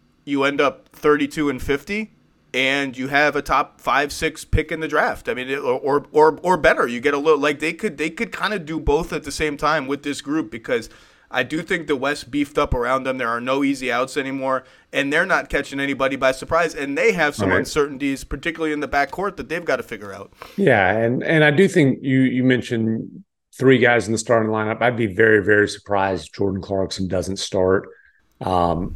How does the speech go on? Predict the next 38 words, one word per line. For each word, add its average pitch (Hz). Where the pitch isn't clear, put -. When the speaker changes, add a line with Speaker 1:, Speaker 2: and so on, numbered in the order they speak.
Speaker 2:
you 110
know, 71
Speaker 1:
Me 127
too. 139
Speaker 2:
really 131
played 123
well 117
as 101
a -
starter 110
last 107
year, 101
is 120
the 120
veteran 117
leader 110
on 104
that 98
team, 101
is 92
a 92
beloved, 104
you 117
know, 85
culture 110
guy 98
throughout 101
the 101
organization. 92
You 92
know, 78
uh, -
I 107
don't 101
know 101
that 92
they 107
discussed 98